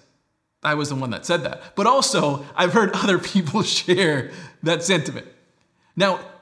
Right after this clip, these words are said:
what if I were to tell you that when you are at your most vulnerable,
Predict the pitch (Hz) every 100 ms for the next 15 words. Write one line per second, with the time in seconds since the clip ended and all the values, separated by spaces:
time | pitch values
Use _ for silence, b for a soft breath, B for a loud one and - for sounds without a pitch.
0 | _ _ - 190 311 247 226 208 160 -
1 | 240 233 180 165 277 127 139 139 - _
2 | _ _ _ _ _ _ _ - - -
3 | - - 185 185 156 202 277 285 160 165
4 | - 202 196 247 190 214 214 151 135 165
5 | 202 196 156 - -